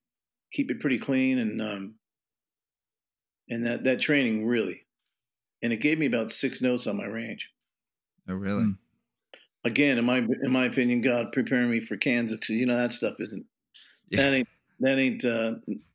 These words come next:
Speaker 1: that ain't low.
Speaker 2: <laughs> No, that's
Speaker 3: <laughs>
Speaker 2: definitely
Speaker 3: No,
Speaker 2: not
Speaker 3: not at
Speaker 2: low.
Speaker 3: all.
Speaker 1: It's in the stratosphere.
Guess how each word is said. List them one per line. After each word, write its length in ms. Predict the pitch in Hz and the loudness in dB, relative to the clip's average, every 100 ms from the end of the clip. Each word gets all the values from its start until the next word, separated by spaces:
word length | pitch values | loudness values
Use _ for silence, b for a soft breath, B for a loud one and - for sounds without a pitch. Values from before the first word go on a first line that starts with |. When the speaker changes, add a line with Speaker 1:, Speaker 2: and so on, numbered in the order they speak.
| _ _ - | _ _ 0
Speaker 1:
that 140 | 139 | 2
ain't 140 | 139 123 | 2 2
low. 420 | 131 120 107 - _ _ | 0 0 -4 -10 _ _
Speaker 2:
<laughs> 180 | - | -6
No, 140 | 127 120 - | 0 2 4
that's 460 | 110 131 113 95 - | 2 4 2 0 0
Speaker 3:
<laughs> 20 | |
Speaker 2:
definitely 340 | 104 95 - | 0 2 0
Speaker 3:
No, 60 | - | 0
Speaker 2:
not 120 | 110 | -2
Speaker 3:
not 180 | 123 123 | -2 0
at 80 | 127 | 0
Speaker 2:
low. 60 | 123 | 0
Speaker 3:
all. 160 | 120 - B B B - | -2 -6 B B B -8
Speaker 1:
It's 220 | 143 - 139 | -6 0 0
in 180 | 123 120 | 2 0
the 100 | 113 - | -2 -2
stratosphere. 640 | 131 127 - 120 113 | -2 -2 -2 -2 -2